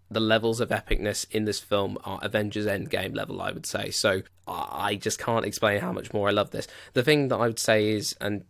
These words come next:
just to conclude this episode, whilst I have said how much I love this film, and I've talked through the bits that I love, the bits that really got me excited, I feel like that the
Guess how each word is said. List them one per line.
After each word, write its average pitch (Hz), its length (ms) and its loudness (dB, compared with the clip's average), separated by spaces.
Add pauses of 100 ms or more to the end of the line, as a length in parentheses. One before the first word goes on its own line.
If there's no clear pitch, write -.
just - 180 -2
to - 80 -10
conclude 113 480 0
this - 160 -4
episode, 95 460 -2
whilst 113 260 4
I 117 160 6
have 127 320 2
said - 300 0 (100)
how 110 220 -2
much 107 180 -2
I 101 80 0
love 113 220 2
this - 180 -6
film, 113 420 0
and 104 140 -2
I've 98 100 -2
talked - 260 -2
through 107 180 0
the 98 80 -6
bits - 220 -4
that - 100 0
I - 100 -4
love, 110 420 2 (140)
the 127 220 -4
bits 123 240 2
that 110 100 0
really 107 160 0
got - 180 2
me 95 80 -2
excited, - 520 0 (260)
I - 80 -6
feel 165 440 6
like 101 400 0
that - 260 0
the 101 420 0